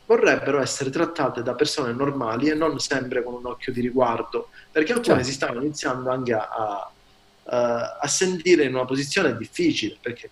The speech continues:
Speaker 1: le persone iniziavano a non avvan-, a non avvicinarsi più alle donne alle conferenze. C'è stato un momento che se vedevi una donna nella conferenza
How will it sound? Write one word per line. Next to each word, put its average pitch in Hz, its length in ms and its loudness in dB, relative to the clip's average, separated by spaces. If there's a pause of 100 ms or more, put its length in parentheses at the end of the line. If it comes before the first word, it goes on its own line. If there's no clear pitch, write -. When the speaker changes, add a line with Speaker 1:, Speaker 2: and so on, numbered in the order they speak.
Speaker 1:
le 113 80 -6
persone 185 360 -2
iniziavano 151 460 0
a - 20 -10
non 131 140 -2
avvan-, 123 300 -6
a 131 100 -4
non 123 220 -4
avvicinarsi 120 580 -8
più 123 120 -6
alle 120 100 2
donne 117 200 -2
alle 113 140 -2
conferenze. 110 720 -8 (360)
C'è - 100 -10
stato 185 220 0
un 151 60 0
momento 113 500 0
che 117 100 -4
se 127 100 -4
vedevi 147 360 0
una 123 140 -4
donna 110 400 -2
nella 113 160 -4
conferenza 127 580 -2